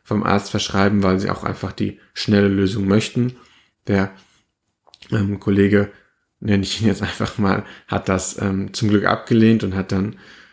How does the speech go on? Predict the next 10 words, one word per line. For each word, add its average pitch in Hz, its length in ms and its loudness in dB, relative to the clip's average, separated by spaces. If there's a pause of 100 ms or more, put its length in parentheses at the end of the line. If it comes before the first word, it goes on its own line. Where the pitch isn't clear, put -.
(140)
hat - 220 -6
dann, 95 300 0
ähm, 95 240 -4
ja, 98 200 2 (100)
von 101 200 0
mir 110 160 6
weitere 107 400 2
Informationen, 104 720 0 (440)
ähm, 95 260 -2
bekommen. 110 460 0